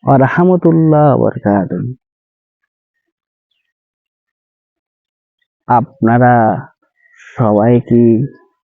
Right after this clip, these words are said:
ভালো আছেন? আমিও আপনার দোয়ালয় আমিও ভালো আছি। আশা করি আপনারা সবাই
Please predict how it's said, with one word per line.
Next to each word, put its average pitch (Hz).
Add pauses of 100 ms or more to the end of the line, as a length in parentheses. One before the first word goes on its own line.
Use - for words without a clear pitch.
(200)
ভালো 120
আছেন? 120 (1300)
আমিও 135 (760)
আপনার 117
দোয়ালয় 117 (400)
আমিও 117
ভালো 104
আছি। 113 (1400)
আশা 131
করি 139 (1500)
আপনারা 117
সবাই 113